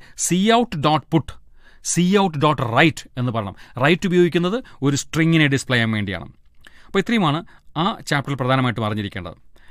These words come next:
പിന്നെ കമ്പ്യൂട്ടർ സയൻസിൻ്റെ പത്താമത്തെ ചാപ്റ്ററിലേക്ക് കടക്കുമ്പോൾ ഫങ്ഷൻസ് എന്നാണ് ആ ചാപ്റ്ററിൻ്റെ ടൈറ്റിൽ. നമ്മൾ മെയിൻ ഫങ്ഷനെക്കുറിച്ച് പറഞ്ഞു. ഇതുകൂടാതെ യൂസറിൻ്റെ ഇഷ്ടാനുസരണം സബ് ഫങ്ഷൻസ് എഴുതാൻ സാധിക്കും. അത്തരം ഫങ്ഷൻസ് ഡിഫൈൻ ചെയ്യുന്നത് എങ്ങനെയെന്നാണ് ഈ ചാപ്റ്ററിൽ കാണുന്നത്.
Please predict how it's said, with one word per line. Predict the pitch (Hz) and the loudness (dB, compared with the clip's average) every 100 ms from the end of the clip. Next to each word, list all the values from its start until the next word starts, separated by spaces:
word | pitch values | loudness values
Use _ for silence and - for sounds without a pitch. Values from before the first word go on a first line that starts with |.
| - - - | -20 -20 -2
പിന്നെ | 202 220 | 0 2
കമ്പ്യൂട്ടർ | 185 180 180 | 2 0 0
സയൻസിൻ്റെ | 180 170 180 | 0 2 0
പത്താമത്തെ | 147 143 180 190 175 | -2 0 0 0 -2
ചാപ്റ്ററിലേക്ക് | 160 160 143 | -2 0 0
കടക്കുമ്പോൾ | 131 139 120 107 - - - | 0 -2 -4 -4 -10 -20 -2
ഫങ്ഷൻസ് | 165 185 202 220 202 - - | 4 4 4 2 0 -2 -8
എന്നാണ് | 131 123 107 156 320 - - - - - | -2 0 0 -4 -6 -18 -20 -20 -18 -8
ആ | 123 | -4
ചാപ്റ്ററിൻ്റെ | - 123 127 120 110 | 0 0 0 -4 -2
ടൈറ്റിൽ. | 117 143 247 - - - - - - - - - | -2 0 -4 -6 -20 -20 -20 -20 -20 -20 -12 0
നമ്മൾ | 170 208 | 2 4
മെയിൻ | 185 208 | 6 4
ഫങ്ഷനെക്കുറിച്ച് | 226 220 - 214 202 185 | 4 2 2 -2 -2 -2
പറഞ്ഞു. | 170 107 90 - - - - | -2 -2 -6 -18 -20 -8 -2
ഇതുകൂടാതെ | 180 226 170 147 143 | 0 2 2 4 2
യൂസറിൻ്റെ | 139 147 196 - 214 107 151 | 2 2 0 0 0 2 0
ഇഷ്ടാനുസരണം | 127 160 160 147 - 139 151 - | 0 2 2 2 0 -2 -4 -6
സബ് | - 214 - - | 0 0 0 2
ഫങ്ഷൻസ് | 180 160 165 147 135 | 2 4 0 0 0
എഴുതാൻ | 131 135 | 0 0
സാധിക്കും. | - 117 113 131 110 87 - - - - - - - - - - | 0 0 0 -2 -4 -6 -16 -20 -20 -20 -20 -20 -20 -20 -20 -4
അത്തരം | 160 - 240 247 | -2 0 2 2
ഫങ്ഷൻസ് | - 165 165 180 147 | 4 2 2 -2 0
ഡിഫൈൻ | 131 165 185 | -2 0 2
ചെയ്യുന്നത് | 175 151 139 | 2 0 0
എങ്ങനെയെന്നാണ് | 131 127 117 127 | 0 0 0 0
ഈ | 160 156 | -2 0
ചാപ്റ്ററിൽ | 127 117 127 | -2 -2 -4
കാണുന്നത്. | 117 104 87 | -4 -4 -10